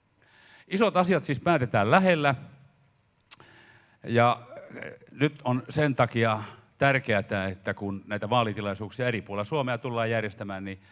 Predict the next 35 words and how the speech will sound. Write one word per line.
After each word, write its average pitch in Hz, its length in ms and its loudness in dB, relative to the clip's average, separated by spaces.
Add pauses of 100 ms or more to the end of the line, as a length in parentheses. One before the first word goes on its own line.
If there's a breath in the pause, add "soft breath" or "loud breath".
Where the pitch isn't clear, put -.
(280 soft breath)
ko-, 117 240 -12
meidän 101 440 -8 (140)
väki, 98 420 -8 (220 loud breath)
meidän 104 240 -8
toimialan 98 460 -6
väki, 101 200 -8
koulutus- 104 320 -6
ja 98 80 -10
kasvatustutkimusalan 98 1040 -8
henkilöstö, 95 520 -10
niin 90 160 -16 (220 loud breath)
menee 139 220 0
sinne 117 120 -6
paikan 135 420 0
päälle 117 300 0
esittämään 113 480 -6
kysymyksiä, 110 640 -6
esittämään, 98 600 -10 (480 loud breath)
esittämään, 107 560 -4
tota, 101 600 -2
omia 123 300 -2
toiveitaan, 101 680 -4
näkemyksiä. 98 720 -6 (280 loud breath)
Ja 120 100 -4
vielä 131 300 0
on 117 140 -2
hyvää 135 420 0
aikaa 110 380 -2
paljon 101 520 -4 (260 loud breath)
siihen, 107 400 -6
että 87 260 -14
menee 104 260 -6
myös 127 220 -4
itse 117 380 -6
ehdolle. - 380 -14